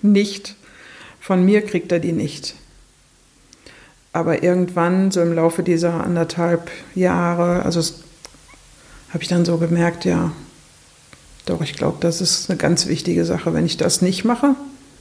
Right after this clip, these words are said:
dann werd ich nicht heil hier.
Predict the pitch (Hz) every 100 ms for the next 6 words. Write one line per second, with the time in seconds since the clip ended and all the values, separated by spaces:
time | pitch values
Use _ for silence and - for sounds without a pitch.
0 | - - - - - - _ _ _ -
1 | 175 175 180 180 214 240 - - - -
2 | 175 175 - 170 160 160 156 175 165